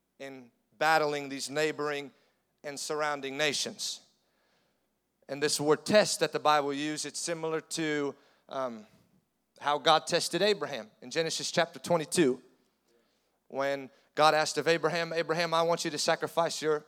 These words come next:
your only son Isaac, the son I've, I've, I've given you in old age. I want you to sacrifice him." And God tested Abraham.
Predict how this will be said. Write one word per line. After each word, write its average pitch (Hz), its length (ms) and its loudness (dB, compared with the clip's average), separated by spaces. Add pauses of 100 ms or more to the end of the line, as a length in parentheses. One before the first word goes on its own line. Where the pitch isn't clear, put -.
(140)
your 151 160 0
only 160 240 0
son 156 240 -2
Isaac, 139 600 -6 (480)
the 127 80 -14
son 143 220 -2
I've, 139 340 -2
I've, 135 200 -4 (140)
I've 127 180 -6
given 139 300 -8
you 131 360 -8 (260)
in 127 120 -12
old 135 220 2
age. 120 320 -2
I 127 80 -4
want 131 240 -10
you 131 60 -10
to 117 60 -12
sacrifice 123 600 -6
him." 123 80 -12
And 120 140 -14
God 139 260 2
tested 143 420 -8
Abraham. 120 460 -4